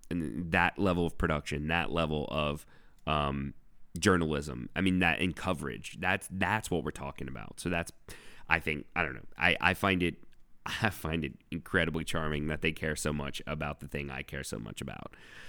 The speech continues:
So that is, um, one part of the, the fest situation. Now, um, a quick trip for an audition, which is a great reason to be here, is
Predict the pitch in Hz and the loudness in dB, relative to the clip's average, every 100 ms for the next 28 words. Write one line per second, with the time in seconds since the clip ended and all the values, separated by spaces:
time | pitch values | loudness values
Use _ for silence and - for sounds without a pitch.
0 | - - - 110 104 - - 98 104 110 | -14 0 6 8 8 4 -2 4 6 8
1 | 120 117 113 110 104 92 82 - 95 92 | 10 10 10 8 6 2 -2 2 4 6
2 | 90 87 82 - - - - - - - | 6 4 2 -2 -10 -14 -14 -12 -14 -10
3 | 98 104 104 92 92 80 76 73 - 80 | 0 4 4 6 4 4 2 -2 -2 -4
4 | - 73 - - - - 78 78 67 - | 0 0 -2 -4 -8 -6 -4 -2 -4 -4
5 | 57 69 98 62 - - _ - - - | -2 4 4 4 -8 -20 _ -20 -14 -12
6 | - - - - - - 95 95 95 92 | -12 -14 -18 -14 -16 -2 2 6 6 6
7 | 95 90 - - - - - - - - | 4 0 -4 -18 -18 -18 -18 -18 -16 -16
8 | - - - - - - - _ 101 - | -16 -16 -18 -18 -20 -20 -20 _ -6 0
9 | 160 165 - 143 - 139 127 107 101 98 | 2 2 6 6 6 4 6 6 6 4
10 | 139 147 113 107 113 87 - - - - | 2 2 2 2 2 0 -6 -14 -16 -14
11 | - - - - 95 92 95 117 127 98 | -12 -14 -8 -4 -2 0 6 6 6 4
12 | 107 92 95 87 87 98 101 - 98 | 2 4 2 2 4 4 4 2 -2